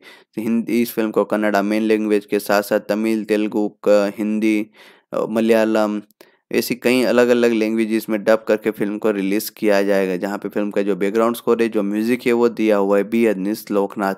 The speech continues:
ने, जिनका बैकग्राउंड स्कोर की काफ़ी तारीफ की जाती है। सिनेमेटोग्राफी विलियम डेविड की देखने को मिलती है। तो अभी तक जितने टीजर और कट्स आउट हुए हैं YouTube पे, वो सभी के विजुअल्स काफ़ी अमेजिंग नज़र आ रहे हैं। वीएफएक्स का काम भी काफ़ी बेहतरीन है।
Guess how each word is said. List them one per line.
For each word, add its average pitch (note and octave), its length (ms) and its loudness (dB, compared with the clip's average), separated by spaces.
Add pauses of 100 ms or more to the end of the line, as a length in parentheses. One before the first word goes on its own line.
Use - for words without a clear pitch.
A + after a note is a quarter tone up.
(120)
ने, F#2 180 -8 (320)
जिनका A#2 360 0
बैकग्राउंड G#2+ 360 0
स्कोर G#2+ 440 0
की G#2 160 -4
काफ़ी G2+ 260 -2
तारीफ G2+ 280 -2 (100)
की A2 120 -4
जाती A2 460 -2
है। A2 160 -6 (380)
सिनेमेटोग्राफी A#2+ 800 2
विलियम A2 400 0
डेविड G#2 240 2
की G2+ 120 -4
देखने G2+ 260 -4
को G2 140 -6
मिलती G#2+ 440 -2
है। A2 80 0
तो A2 100 0
अभी G2+ 140 0
तक G#2 120 -2
जितने G2+ 320 -4
टीजर G#2 400 0
और G#2 180 0
कट्स G2 240 0
आउट G2 300 0
हुए A2 200 4
हैं A2+ 240 4
YouTube G#2+ 280 -4
पे, G#2+ 60 2
वो G#2 180 0
सभी A2 720 -2
के G#2+ 120 0
विजुअल्स G#2 380 -2
काफ़ी G2 280 -4
अमेजिंग G2+ 440 -2
नज़र F#2+ 220 -2
आ G2 180 2
रहे G2+ 120 -2
हैं। F2 160 -8
वीएफएक्स A2 440 -4
का A2+ 100 -2
काम G#2+ 260 -2
भी G#2+ 80 -4
काफ़ी G2+ 320 -8
बेहतरीन G#2 580 -4
है। G#2+ 160 -4